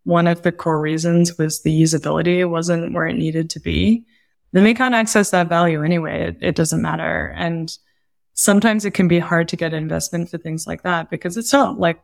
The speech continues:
you know, the shiny, exciting new thing. It's, "No, I, I wanna work on the features we already have and improve those."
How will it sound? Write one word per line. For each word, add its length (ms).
you 140
know, 180
the 160
shiny, 460
exciting 880
new 200
thing. 320
It's, 240
"No, 120
I, 100
I 200
wanna 260
work 280
on 160
the 160
features 480
we 100
already 300
have 440
and 100
improve 440
those." 440